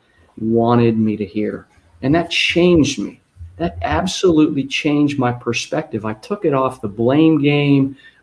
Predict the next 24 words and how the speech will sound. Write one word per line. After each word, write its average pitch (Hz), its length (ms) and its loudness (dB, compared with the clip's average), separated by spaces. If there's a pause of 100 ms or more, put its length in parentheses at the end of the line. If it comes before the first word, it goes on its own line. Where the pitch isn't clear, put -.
(100)
"Oh, 143 260 6
woe 135 420 4
is 123 180 2
me," 139 400 4
the 110 140 -2
victim 139 600 2
game. 127 560 0 (380)
And 123 100 -2
I 123 80 0
began 127 400 2
to 143 80 0
see, 147 240 -2
Good 143 420 0
gracious, - 540 -4 (100)
I 180 240 -2
fall 160 480 -2
so 160 540 -4
short 156 480 -6
of 123 100 -12
what - 220 -10
God - 480 -6 (500)
desires 131 680 2
of 104 240 -8
me. 95 320 -10